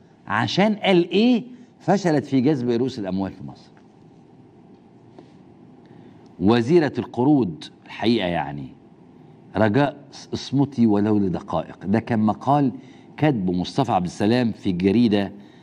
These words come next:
مسماه العربي الجديد. اسمها كده. بص، كان كاتبه الأستاذ مصطفى عبد السلام أهو: "عندما تتصفح محرك الشهير جوجل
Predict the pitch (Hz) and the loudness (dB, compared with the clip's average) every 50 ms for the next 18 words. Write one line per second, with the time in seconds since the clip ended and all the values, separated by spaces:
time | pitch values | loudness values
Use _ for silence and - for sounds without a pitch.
0 | - - - - 87 - - 101 95 98 107 117 117 113 104 - - - - - | -20 -12 -6 -6 -4 -2 0 0 2 4 4 4 2 2 0 -6 -14 -16 -8 -6
1 | 87 85 85 95 107 98 87 85 80 78 82 76 76 69 64 60 - - - - | -2 0 2 2 2 2 0 -2 -2 -4 -4 -6 -6 -8 -10 -12 -18 -20 -20 -20
2 | - - - - - - - - - - - - - - - - - - - - | -20 -20 -20 -20 -20 -20 -20 -20 -20 -20 -20 -20 -20 -20 -20 -20 -20 -20 -20 -20
3 | - - - 113 113 98 - - 78 67 - - - - - - - - - - | -14 -4 0 0 0 0 -2 -6 -8 -8 -10 -12 -18 -20 -20 -20 -20 -20 -20 -20
4 | - - - - - - - - - - - - - - 98 104 - - - - | -20 -20 -20 -20 -20 -20 -20 -20 -20 -20 -20 -12 -2 0 0 0 0 -4 -2 0
5 | 104 90 87 131 120 104 104 95 - - 113 101 - 120 107 101 - 107 107 113 | 0 2 2 2 2 2 0 0 0 -2 -2 -2 0 -2 -2 -2 -2 -2 0 0
6 | 110 104 113 127 139 - - - - - - - - - 85 95 101 101 127 123 | 0 -2 -2 -4 -6 -8 -12 -20 -20 -20 -20 -20 -10 -2 0 2 4 4 4 2
7 | 117 - - - - - - - - - 123 120 110 - 104 87 90 85 95 113 | 0 -2 -6 -10 -16 -16 -16 -16 -8 -4 -4 -2 0 0 -2 -2 -2 0 0 2
8 | 117 107 - - 90 - - 104 117 110 98 95 120 120 98 113 110 98 | 2 2 -2 -4 -10 -8 -4 0 0 2 4 4 2 2 2 0 -2 -2